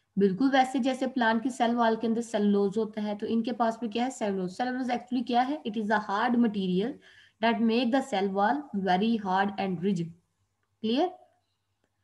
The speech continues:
तो इनकी cell wall में भी cellulose है और plant की cell wall में भी cellulose है। Plant के अंदर भी chlorophyll होता है, इनके पास भी क्या है? chlorophyll है। ये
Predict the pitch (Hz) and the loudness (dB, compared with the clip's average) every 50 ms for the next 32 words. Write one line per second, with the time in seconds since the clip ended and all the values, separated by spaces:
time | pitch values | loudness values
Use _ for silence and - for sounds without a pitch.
0 | _ _ _ _ _ _ _ _ _ _ _ - 226 - 262 262 262 240 311 330 | _ _ _ _ _ _ _ _ _ _ _ -10 -4 0 2 2 4 4 4 4
1 | 311 - 294 294 269 285 277 277 269 269 240 285 277 - 254 240 226 208 220 220 | 6 6 4 6 6 6 6 6 6 4 2 2 2 2 2 2 4 2 2 2
2 | 220 208 220 233 220 226 233 226 208 220 214 202 190 185 180 - 214 202 - 196 | 2 2 0 0 0 0 0 0 0 2 4 4 4 2 0 -2 -4 -4 -2 -2
3 | 196 196 202 190 190 190 190 180 185 262 269 - - 214 208 208 208 208 208 202 | 0 0 0 0 0 0 -2 -2 -2 -4 -4 -2 0 0 2 2 2 2 0 0
4 | 202 214 208 208 208 - 240 247 254 269 269 269 302 277 254 254 226 269 - - | -2 -2 -4 -6 -2 2 6 6 6 6 6 2 0 0 2 2 2 2 2 4
5 | 233 226 226 226 220 - 240 220 226 226 226 214 208 214 214 214 220 214 214 208 | 4 4 4 2 2 0 0 0 0 0 -2 -2 -2 -4 -2 -2 -2 -4 -4 -4
6 | - 220 214 208 226 220 208 220 208 208 202 202 214 208 214 202 196 202 208 208 | -2 -2 -2 0 -2 0 0 0 0 0 0 -2 -2 -2 0 -2 0 -2 -2 -2
7 | 208 208 190 185 190 185 180 - 196 190 190 208 202 208 214 208 208 | -2 -2 -2 -2 -4 -6 -6 -6 -6 -6 -4 -2 -2 -2 -4 -4 -8